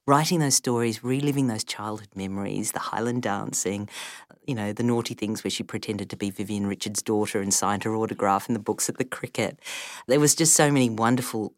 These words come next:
experiences and memories that now having them in a book, it means that I just can look at them when I do miss her and go, "Oh, that was really funny," you know. And so it was a great process of healing in itself. So I hope that it, it encourages people to share their grief,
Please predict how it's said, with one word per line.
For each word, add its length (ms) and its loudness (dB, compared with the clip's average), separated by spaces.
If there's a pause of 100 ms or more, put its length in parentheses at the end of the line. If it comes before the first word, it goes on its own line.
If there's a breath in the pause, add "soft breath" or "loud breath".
(180)
experiences 800 2
and 140 0
memories 520 0
that 220 0 (360 loud breath)
now 200 6
having 280 2
them 120 4
in 100 2
a 40 0
book, 480 4 (220 soft breath)
it 80 4
means 260 4
that 100 -2
I 80 -4
just 240 -2
can 240 -4 (200)
look 200 4
at 100 2
them 140 0
when 120 -4
I 80 0
do 200 2
miss 260 0
her 100 -6
and 100 -6
go, 160 2
"Oh, 160 4
that 160 0
was 160 -2
really 160 -2
funny," 420 -4
you 60 -6
know. 100 -6
And 380 -4
so 80 0
it 80 2
was 140 2
a 80 -6 (100)
great 300 2 (160)
process 400 -2
of 100 -12
healing 320 -4
in 100 -4
itself. 540 -4 (440 loud breath)
So 200 4
I 80 4
hope 260 0
that 180 -2 (220)
it, 200 0
it 80 -2
encourages 480 2
people 320 -4
to 120 -4
share 340 0
their 180 0
grief, 420 -2